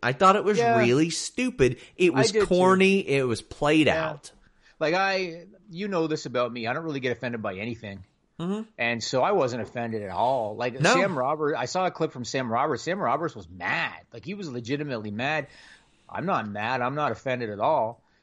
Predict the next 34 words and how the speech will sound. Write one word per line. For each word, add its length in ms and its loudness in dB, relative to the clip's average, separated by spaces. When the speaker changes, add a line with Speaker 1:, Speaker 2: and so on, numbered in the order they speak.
Speaker 2:
I 140 -2
just 280 -4
thought, 420 -2
you 120 -2
have 100 0
to 80 2
understand 380 -2
in 100 -6
this 180 -8
landscape, 720 -6
you 200 -6
know, 120 0
we, 200 -2
we 160 0
live 160 0
in 40 -2
a 40 -2
very 180 -2
sanitized 640 -2
kind 140 -4
of 100 -10
landscape, 560 -6
uh, 500 -2
where 280 2
you 200 -2
just 160 -8
gotta 80 0
be 80 0
smart 380 -2
what 120 -4
you 100 -10
say. 440 -2
And 160 -4
he 120 -2